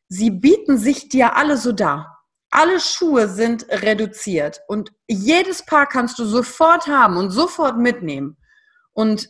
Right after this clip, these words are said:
am Anfang hast du vielleicht so ein kurzes Glücksgefühl und du denkst, „Wow,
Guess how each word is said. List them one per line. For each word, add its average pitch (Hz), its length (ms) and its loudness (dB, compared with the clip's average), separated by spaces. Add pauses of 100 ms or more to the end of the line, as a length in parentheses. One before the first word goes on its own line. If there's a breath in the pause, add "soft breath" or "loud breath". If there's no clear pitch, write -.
am 208 140 0
Anfang 302 360 0
hast 202 140 -10
du 202 40 -12
vielleicht 185 240 -8
so 208 80 -8
ein 190 180 -6
kurzes 381 380 -2
Glücksgefühl 226 600 -4
und 202 100 -4
du 196 60 -8
denkst, 185 260 -2 (320)
„Wow, 180 640 0